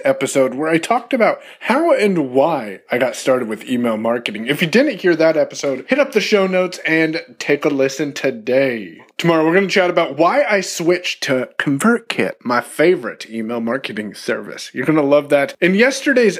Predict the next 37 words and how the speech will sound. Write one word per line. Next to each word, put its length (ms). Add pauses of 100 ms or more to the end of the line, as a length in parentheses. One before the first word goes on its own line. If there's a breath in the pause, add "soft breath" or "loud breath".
episode, 580
you 120
might 120
remember 600
that 180
I 80
got 220
started 800
with 480
a 480 (260 loud breath)
replicated 760
system. 580
This 260
is 240
a 160
system 580
that 300
people 280
could 220
plug 300
their 180
information 640
in 300 (280 loud breath)
and 360
use 320
it. 280 (220)
I 120
was 100
advised 480
that 100
I 80
should 200
try 240
Aweber 580
because 320
it 100
would 200